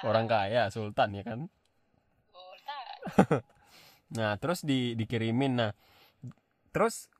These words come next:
Speaker 1: pertama kali, pertama kali kamu, eh, meng-, mengelola, mengurus keuangan, keuangan kamu tuh gimana? Ngerasa-, rasanya tuh? Sulit kah atau?
Speaker 2: Eh, sulit sih.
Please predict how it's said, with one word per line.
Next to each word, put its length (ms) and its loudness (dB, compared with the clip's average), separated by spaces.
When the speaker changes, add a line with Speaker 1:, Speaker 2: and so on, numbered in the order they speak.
Speaker 1:
pertama 340 2
kali, 400 2
pertama 240 0
kali 220 2
kamu, 340 -2
eh, 320 6
meng-, 360 2
mengelola, 640 2
mengurus 480 -4
keuangan, 680 2
keuangan 440 0
kamu 240 0
tuh 140 -12
gimana? 460 -6
Ngerasa-, 480 0
rasanya 480 0
tuh? 160 -8
Sulit 480 0
kah 300 2
atau? 500 -2
Speaker 2:
Eh, 960 -4
sulit 360 -2
sih. 200 -4